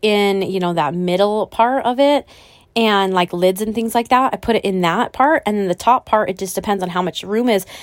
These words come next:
But I put all of my glassware on the top part. Now, if you have small kids, that might not be practical for you. You might wanna put your glass dishes somewhere a little bit higher. But hopefully you'll be meal prepping,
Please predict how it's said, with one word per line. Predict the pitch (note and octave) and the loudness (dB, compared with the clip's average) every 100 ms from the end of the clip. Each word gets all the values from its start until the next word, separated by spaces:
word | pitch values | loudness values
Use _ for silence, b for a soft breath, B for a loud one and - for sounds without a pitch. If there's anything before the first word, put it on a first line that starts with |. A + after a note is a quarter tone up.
| B B | B B
But | - | 0
I | G#3 A#3+ | 2 2
put | B3+ - _ | 0 -6 _
all | - A3+ | 2 2
of | B3+ | 4
my | B3 A#3 | 2 2
glassware | F#3+ F3+ E3 G#3 C4 D#4 | 4 2 2 -2 -2 0
on | C4 | 0
the | F3+ | -2
top | - F3+ - | 0 2 2
part. | - A2+ - B B - | 0 -4 -6 B B -4
Now, | |
if | G3 | -2
you | G#3+ | 2
have | G#3+ | 0
small | - A3+ A#3 | 2 2 2
kids, | - A#3+ A3+ - B B B | 2 0 0 -6 B B B
that | G3 G3 | 2 2
might | A3 | 0
not | F#3+ F3+ | -2 -2
be | G3+ | -4
practical | - F3 F3 F3+ G3 | -4 -4 -4 -4 -4
for | G3 - D#3 | -4 -4 -6
you. | F#3 A3 | -4 -4
You | G#3 | -4
might | F#3+ F#3 F#3 | -2 -2 -2
wanna | G#3 | -2
put | G#3 G3+ | -2 -4
your | F3+ | -4
glass | F#3 F3 E3+ | 0 2 2
dishes | - F3+ - F3 | -2 -6 -4 -4
somewhere | F3 E3+ E3 | -4 -4 -2
a | C3 | -2
little | E3+ D#3+ | -2 -2
bit | E3 | -4
higher. | - A3 A3+ D3+ - B B | 0 0 0 -2 -10 B B
But | G3+ | 2
hopefully | A3 G#4 - D4 G#3 G3+ G#3 | 4 2 4 2 4 2 2
you'll | A3 | 2
be | A3 A3+ | 2 2
meal | A3 C4 | 4 2
prepping, | C#4+ G#3+ G#3 G3+ F#3 F#3+ | 4 2 2 0 0 -2